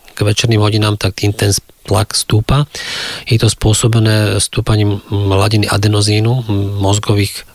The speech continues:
bunkách. A ďalej súvisí to aj s melatonínom. To znamená, je to, e, spánkový hormón, ktorý je, e, produkovaný v takzvanom suprachiasmatickom jadre. To je asi takých dvadsať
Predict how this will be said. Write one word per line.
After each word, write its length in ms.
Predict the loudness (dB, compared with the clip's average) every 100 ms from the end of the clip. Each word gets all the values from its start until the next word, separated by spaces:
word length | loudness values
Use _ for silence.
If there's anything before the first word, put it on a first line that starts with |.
| -6
bunkách. 540 | 0 0 2 2 0 0
A 140 | -2
ďalej 460 | 0 2 2 2 0
súvisí 480 | -2 -2 0 0 0
to 140 | 0
aj 120 | 2 2
s 100 | 2
melatonínom. 840 | 2 2 0 0 0 0 -2 -4 -8 -14 -14 -12 -14 -4
To 100 | 0
znamená, 580 | 2 4 2 2 0 -2 -6 -14 -4
je 240 | 0 0
to, 220 | 0 2 2
e, 100 | 2 0 0 0
spánkový 520 | 0 0 0 2 2
hormón, 540 | 2 2 2 2 0
ktorý 380 | -2 0 2 2
je, 160 | 2 2
e, 100 | 0 -2 -4
produkovaný 640 | -2 0 0 2 0 2 0
v 80 |
takzvanom 380 | -2 0 0 0
suprachiasmatickom 960 | -2 0 0 0 0 0 -2 -2 0 2
jadre. 400 | 2 2 2 0 -4 -10 -10 -12 -12 -12 -4
To 60 | 0
je 80 | 2
asi 120 | 2
takých 260 | 0 2 2
dvadsať 260 | 2 0